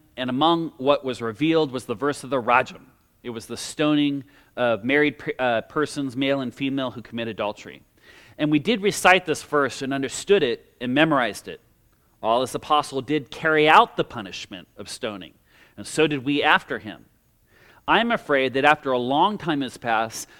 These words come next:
somebody will say, 'By Allah, we do not find the verse of Rajam stoning in Allah's book,' and thus he'll go astray, uh, leaving behind an obligation which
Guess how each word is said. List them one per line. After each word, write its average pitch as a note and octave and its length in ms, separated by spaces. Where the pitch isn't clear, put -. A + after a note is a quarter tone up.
somebody G#3 500
will C#3+ 160
say, C3+ 440
'By G#3+ 180
Allah, D3+ 480
we F#3 100
do G#3 140
not G3 180
find E3 240
the D3+ 60
verse D3 300
of C3+ 80
Rajam C#3 440
stoning C#3+ 540
in D3+ 140
Allah's B2+ 320
book,' F3 420
and C#3+ 140
thus D#3 180
he'll D3+ 140
go C3 140
astray, B2+ 640
uh, B2 220
leaving D#3 340
behind C3 420
an B2 140
obligation B2+ 760
which B2+ 180